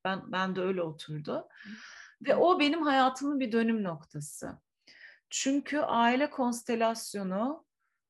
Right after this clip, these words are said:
Speaker 1: benim, em, daha önce bakmadığım çocuk parçama, işte o yas tutan,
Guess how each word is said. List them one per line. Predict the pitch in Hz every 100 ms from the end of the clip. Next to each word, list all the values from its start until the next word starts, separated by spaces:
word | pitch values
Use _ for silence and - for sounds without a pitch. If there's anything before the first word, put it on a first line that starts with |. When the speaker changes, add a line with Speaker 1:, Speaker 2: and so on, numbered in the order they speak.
| _
Speaker 1:
benim, | 226 233 247 285 - -
em, | 196 196 196 196 196 196 - _ _ _ _ _ _ _ _ _
daha | 220 247
önce | 262 262 240
bakmadığım | 254 - 214 202 170 175 156 147 - _ _ - -
çocuk | - 220 196 233 - - - _
parçama, | - 180 160 - 160 156
işte | - - 196
o | 180
yas | 175 185 165 - - - _ _
tutan, | - - 156 175 294